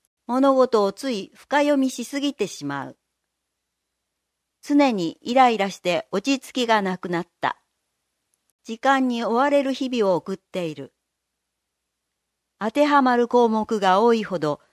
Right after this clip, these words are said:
たくさんのストレスを抱えている可能性があります。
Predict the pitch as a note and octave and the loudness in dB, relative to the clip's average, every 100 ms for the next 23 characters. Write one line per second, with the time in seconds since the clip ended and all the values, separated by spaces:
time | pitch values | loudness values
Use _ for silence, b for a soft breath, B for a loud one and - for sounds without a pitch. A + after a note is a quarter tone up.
0 | _ - G3+ - B3+ B3 F#3+ E3+ - C#4+ | _ -12 -12 -2 0 2 0 -6 -2 2
1 | C4 - F3+ D#3+ E3 - C4+ C#4+ C4+ A#3+ | 2 0 -4 -4 -6 0 0 2 0 0
2 | A3+ - G3+ G#3+ A#3+ A#3+ G#3+ F#3+ F3 D#3+ | 0 -2 -2 -2 -2 -2 0 0 0 -2
3 | C#3+ C#3 - | -6 -8 -14